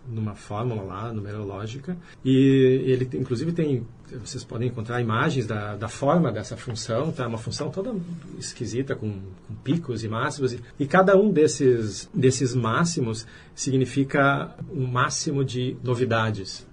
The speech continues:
Então, ele tenta relacionar esses máximos com, com, com acontecimentos. Então, ele, ele chama que isso aqui é uma onda temporal que tá se aproximando, et cetera. E essa função, ela, de repente, puf, ela vai a zero.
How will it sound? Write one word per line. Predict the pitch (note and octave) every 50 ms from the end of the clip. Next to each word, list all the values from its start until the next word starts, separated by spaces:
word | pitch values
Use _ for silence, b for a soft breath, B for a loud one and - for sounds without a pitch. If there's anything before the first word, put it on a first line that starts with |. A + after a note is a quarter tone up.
| - - B2+
Então, | A2+ A2+ B2+ B2+ C#3+ D3
ele | D3 D3+ C3+
tenta | B2+ - D#3+ D#3 E3+ F3+ F3 D#3 C#3+ C#3+ C3 B2 A#2+ B2 B2
relacionar | - B2+ C3 C3 C3 - - C#3 A#2 A2+ A#2 B2 D3+ E3 E3 - -
esses | B2 G#2+ - A#2+ G#2+
máximos | A2 A2 A2 A#2 B2+ - - A#2+ -
com, | - A2+ G#2+ G#2+ - - -
com, | - A#2+ A2+ A2 A2 A2 A2+ A2+
com | A2+ - A2+
acontecimentos. | G#2+ G#2+ A2+ A2 A2 B2+ A#2+ - A#2 G#2 G2+ A2 C#3+ - - B2
Então, | A2+ B2 B2
ele, | B2 A2 - - -
ele | B2+ A2
chama | A2 - - A#2 B2 B2+
que | A#2+ - B2 A#2+ A#2+ - - - - -
isso | - - C3
aqui | - - C3
é |
uma | B2 A#2+ A2+
onda | G#2+ A#2 C3 C#3 C#3 A#2+ G#2
temporal | G#2+ A#2 G#2+ G#2 - A2 G2+ G2 G2+ G#2+ A#2 A2+ G2+ -
que | - -
tá | G#2+ G#2
se | - -
aproximando, | A#2+ A#2+ A2+ A2 - A2 G#2 G#2 A2 A2 A2
et | A2 A2
cetera. | - - F#2+ F#2 F#2 - D#3 F3 E3+ B B B
E | C#3+ D#3
essa | G3 A3 - C4+
função, | - - B3 G#3 - - D3 D3 E3+ F#3+ A3+ B3+ A#3+ G#3+
ela, | E3+ D#3 D#3+ D#3+ D#3+ F3+
de | F3 E3 D#3 D#3
repente, | D3 F#3+ - E3+ F#3 F#3+ F3 -
puf, | E3+ - - F3 - - - -
ela | B2 A#2+ A2+
vai | A#2 A2+ G#2+
a | G#2+
zero. | F#2+ G#2 F#2+ G2 G#2